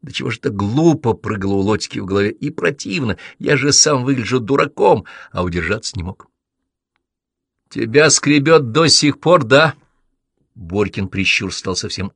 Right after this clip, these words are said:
узким и ехидным. «Что они тебя отшили?»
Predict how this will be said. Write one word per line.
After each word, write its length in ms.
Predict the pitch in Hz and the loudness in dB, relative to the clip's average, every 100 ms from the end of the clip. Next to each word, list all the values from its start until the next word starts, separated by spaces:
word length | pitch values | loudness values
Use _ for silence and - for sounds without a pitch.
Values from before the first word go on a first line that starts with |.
| - | -12
узким 400 | 107 - - 107 | -8 -8 -8 -10
и 60 | |
ехидным. 360 | 101 - 90 85 - - | -10 -10 -10 -10 -16 -20
«Что 320 | - 127 127 | -2 2 4
они 240 | 139 135 120 | 4 2 0
тебя 300 | 135 135 135 | 0 2 2
отшили?» 480 | - - 131 92 | 0 -4 -2 -4